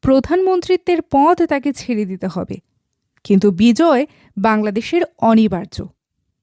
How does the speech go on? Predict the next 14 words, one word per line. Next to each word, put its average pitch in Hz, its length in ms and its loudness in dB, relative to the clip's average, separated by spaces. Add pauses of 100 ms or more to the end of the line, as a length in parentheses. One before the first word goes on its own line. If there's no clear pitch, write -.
(1080)
তুমুল 381 340 4
করতালিতে 294 760 -2 (200)
তাজউদ্দিন 214 580 -2 (120)
অভিনন্দিত 220 680 2
হন। 185 300 -10 (920)
পরদিন 311 600 2
ছয় 214 360 -4
জুলাই 214 380 -4 (400)
আওয়ামী 320 400 2
লীগ 415 240 4
কার্যকরী 302 560 0
কমিটির 294 500 0
সভায় 254 640 0 (280)
সংগঠনকে 202 840 2